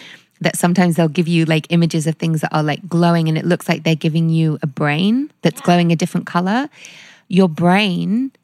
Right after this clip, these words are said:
Speaker 1: is being upgraded and awakened.
Speaker 2: Yes. Okay, that's so crazy.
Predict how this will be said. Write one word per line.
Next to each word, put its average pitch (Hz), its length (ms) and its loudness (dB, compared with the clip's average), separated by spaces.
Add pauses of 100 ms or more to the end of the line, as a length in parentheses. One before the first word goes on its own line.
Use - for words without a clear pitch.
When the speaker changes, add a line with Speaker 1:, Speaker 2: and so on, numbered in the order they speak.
(160)
Speaker 1:
is 170 180 0
being 185 300 2
upgraded 165 800 -2
and 170 160 0
awakened. 175 680 -4 (540)
Speaker 2:
Yes. 320 440 -20 (360)
Okay, 233 320 -4 (100)
that's 269 560 -6 (100)
so 277 440 -2
crazy. 240 640 -6